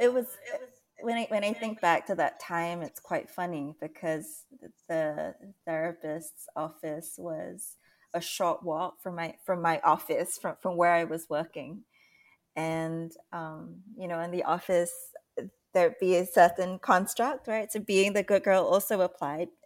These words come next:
in the office of how I present and how I speak and,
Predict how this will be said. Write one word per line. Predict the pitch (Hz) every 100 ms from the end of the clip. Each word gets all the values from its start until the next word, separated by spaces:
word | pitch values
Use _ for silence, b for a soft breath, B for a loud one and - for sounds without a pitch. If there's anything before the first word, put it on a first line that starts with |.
| -
in | 175
the | 170
office | - 160 - 156 160 -
of | 175
how | - 160 156
I |
present | 160 - 165 151 143 160 170 -
and | 165
how | - 160 160
I | 185
speak | - - - 165 160 - -
and, | 160 147 165